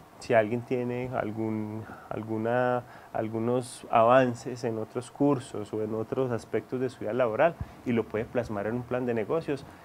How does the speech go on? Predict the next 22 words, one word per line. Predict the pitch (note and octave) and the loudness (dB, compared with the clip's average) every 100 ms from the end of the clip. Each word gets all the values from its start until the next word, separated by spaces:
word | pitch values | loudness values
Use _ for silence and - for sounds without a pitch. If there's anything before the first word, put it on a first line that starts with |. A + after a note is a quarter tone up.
| - | -4
esa | - A#2 B2 | 4 4 2
es | B2+ | -4
otra | B2 B2+ | -4 -4
opción | A#2+ C3+ B2 B2 - - - - | -4 -2 -2 -2 -12 -20 -20 -6
de | A#2 A2 G#2+ G2+ G2+ - - - - | 0 2 4 0 -4 -16 -20 -20 -4
cumplir | - C#3 C3+ C3 C3+ | 0 0 2 2 4
con | C3+ | 2
los | D3+ B2 | -2 -2
objetivos | A2+ A2+ - G#2 | -8 -10 -4 -4
de | G#2+ | -2
este | - | -6
curso. | D3+ G3 F3+ - - - - - - - - - - | 0 0 0 -6 -16 -18 -20 -20 -20 -20 -20 -20 -4
Y | D3+ | 2
tercero, | E3+ F3+ F#3+ F3+ F3+ | 6 8 10 10 8
que | - B2 A#2 | 4 4 4
es | A#2 | 4
el, | D#3 D#3 D#3 C#3 - - | 2 4 2 -2 -14 -8
digamos, | A#2+ A#2 A2+ C3+ C#3+ | 0 6 6 4 0
el | C3 | -2
más | A#2 A2+ A2+ A2+ A2+ - - - - | 2 2 4 4 0 -2 -14 -20 -18
común, | - E3 D3 C3 - - - - - - - - - | 0 2 4 0 -2 -14 -20 -20 -20 -10 -8 -10 -6
eh, | A2 A2+ A2 A2 G#2+ G#2+ G#2+ | 0 4 4 4 4 4 2